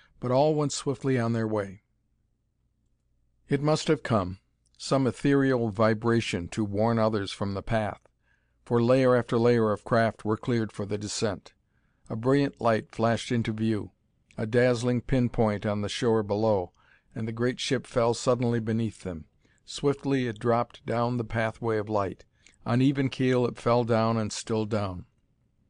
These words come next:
till McGuire, despite his experience in the air, was sick and giddy. The light blinked out at their approach. It was some minutes before the watching eyes recovered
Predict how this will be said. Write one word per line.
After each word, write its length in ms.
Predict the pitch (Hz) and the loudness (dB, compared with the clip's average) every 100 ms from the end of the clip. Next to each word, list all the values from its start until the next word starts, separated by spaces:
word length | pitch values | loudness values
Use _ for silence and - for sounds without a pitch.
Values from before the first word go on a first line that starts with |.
| _ _ _ _ | _ _ _ _
till 160 | - 131 | -2 2
McGuire, 640 | 120 117 135 131 107 117 - _ _ - | 2 0 0 0 -2 -6 -12 _ _ -10
despite 420 | 110 - 131 131 | -6 2 2 2
his 180 | 120 123 | 0 -4
experience 600 | - - 123 120 113 - | -6 -2 0 2 0 0
in 120 | 120 | 0
the 140 | 120 | 0
air, 320 | 113 107 92 - _ - | -2 -2 -4 -8 _ -8
was 160 | 113 - | -6 -4
sick 360 | - 120 - - | -4 -6 -6 -12
and 200 | 120 113 | -6 -4
giddy. 360 | 113 101 87 - _ _ _ _ _ _ _ _ _ 131 | -2 -4 -6 -16 _ _ _ _ _ _ _ _ _ 0
The 80 | |
light 280 | 135 143 - | 2 2 0
blinked 300 | 139 135 120 | 0 0 4
out 180 | 120 117 | 4 2
at 100 | 110 | 0
their 160 | 113 110 | 0 0
approach. 600 | - 110 92 - - - - | 0 0 0 -6 -18 -18 -12
It 100 | 113 | -8
was 120 | 123 | -6
some 280 | - 131 131 | -2 0 2
minutes 320 | 127 123 113 | 2 0 -2
before 340 | - 110 123 113 | -4 -4 0 0
the 100 | 107 | 0
watching 440 | 110 110 123 110 | 0 0 -2 -4
eyes 340 | 107 107 107 113 | -2 -2 -4 -6
recovered 520 | 107 113 104 104 | -6 -2 -2 -2